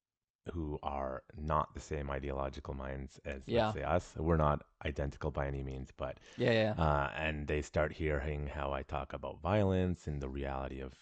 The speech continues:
Speaker 1: you know, culture and all this stuff, and
Speaker 2: Mm-hmm.
Speaker 1: and they just, like, you can tell they're
Speaker 2: Yeah.
Speaker 1: bleeding heart liberals,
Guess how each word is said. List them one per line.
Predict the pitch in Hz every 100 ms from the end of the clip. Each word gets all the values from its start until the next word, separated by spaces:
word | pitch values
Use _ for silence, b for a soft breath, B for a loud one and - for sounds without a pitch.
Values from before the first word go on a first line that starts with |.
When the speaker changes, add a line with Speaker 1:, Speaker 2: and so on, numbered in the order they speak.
| -
Speaker 1:
you | -
know, | 65
culture | - 85 85 - 80 76 76
and | 69 67 65 65
all | 67 67
this | 90
stuff, | - - 82 76 76 -
and | 67 113
Speaker 2:
Mm-hmm. | 117 123 117 95 - _
Speaker 1:
and | 80 78 73
they | 73
just, | 69 69 -
like, | 67 67 _ _ -
you | 80
can | 82
tell | 76 73
they're | 69
Speaker 2:
Yeah. | 67 98
Speaker 1:
bleeding | 73 67
heart | 69 69
liberals, | 76 90 87 80 80 -